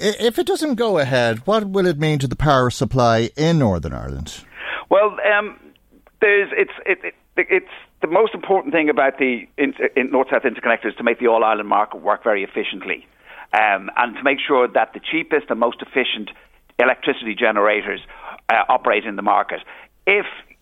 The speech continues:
Speaker 2: you know, it does, it wasn't to happen, what would happen in Northern Ireland is they would end up relying on very old and inefficient and expensive, um, fossil fuel based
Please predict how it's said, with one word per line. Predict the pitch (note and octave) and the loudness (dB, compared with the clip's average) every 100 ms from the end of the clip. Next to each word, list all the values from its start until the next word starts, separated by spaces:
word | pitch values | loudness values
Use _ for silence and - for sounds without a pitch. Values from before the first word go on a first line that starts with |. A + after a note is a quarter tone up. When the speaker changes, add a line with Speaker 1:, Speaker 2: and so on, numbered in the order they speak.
| _ _ | _ _
Speaker 2:
you | C3+ | 0
know, | C3+ B2+ | 2 2
it | C3 - | 0 0
does, | D#3+ B2+ | 0 0
it | - | -2
wasn't | B2 B2 B2 | 0 -2 0
to | A2 | 0
happen, | C3 B2+ C#3+ A2+ - | 2 0 -2 -4 -4
what | B2 C3 | -2 0
would | B2 | 0
happen | B2+ - B2 | 0 -2 -6
in | A#2 | -2
Northern | A#2+ A#2 A#2+ | 0 2 2
Ireland | A#2 A2 G#2+ | 2 0 -6
is | G#2 - - - _ | -6 -12 -20 -20 _
they | C#3 | 0
would | A#2+ B2+ | 2 2
end | C3 B2+ C3 | 0 2 0
up | - | 0
relying | B2 A#2+ A#2 A2+ A2 | 2 4 2 0 -2
on | G#2+ | -2
very | B2+ C3+ B2 B2+ | 2 2 0 2
old | A#2 A#2+ A#2 A2 | 2 2 -2 -6
and | G#2+ C#3 - | -8 -4 -2
inefficient | C3 B2+ B2+ - A2 G2 - | -2 -2 -4 -4 -6 -6 -4
and | G#2 - | -4 -6
expensive, | - - - A2+ A2+ A2+ G2+ F2 - - - - - | -10 -10 0 0 0 -4 -8 -8 -12 -18 -20 -20 0
um, | G2+ F#2+ F2 - | 2 2 0 -2
fossil | A2 - G2+ - | -2 -2 -12 -6
fuel | A2 G2 F#2+ - | -4 -4 -8 -2
based | G2 | -2